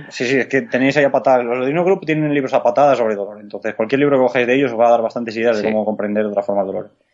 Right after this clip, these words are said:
Speaker 1: Y bueno, repito de nuevo el paper que comenté antes, que no creo que sea un paper que, digamos,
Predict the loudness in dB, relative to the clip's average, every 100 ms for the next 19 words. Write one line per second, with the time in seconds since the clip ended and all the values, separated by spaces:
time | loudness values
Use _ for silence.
0 | _ _ -2 0 2 2 0 0 -2 0
1 | 2 4 2 2 0 0 -2 -4 -6 -4
2 | 0 0 0 -6 -8 _ _ _ _ -10
3 | -6 -2 -2 -2 -2 0 2 2 0 0
4 | 2 2 0 -2 -2 -2 -2 -2 -2 0
5 | 0 0 -4 -4